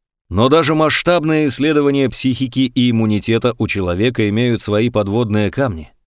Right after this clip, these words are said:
Например, трудно установить четкую взаимосвязь между психоэмоциональными нагрузками иммунной системой и заболеванием. Те, кто подвергается эмоциональным перегрузкам, вероятнее всего,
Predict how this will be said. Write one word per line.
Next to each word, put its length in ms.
Например, 500
трудно 480
установить 640
четкую 480
взаимосвязь 760
между 400
психоэмоциональными 1300
нагрузками 680
иммунной 440
системой 580
и 100
заболеванием. 680
Те, 180
кто 160
подвергается 880
эмоциональным 720
перегрузкам, 680
вероятнее 720
всего, 460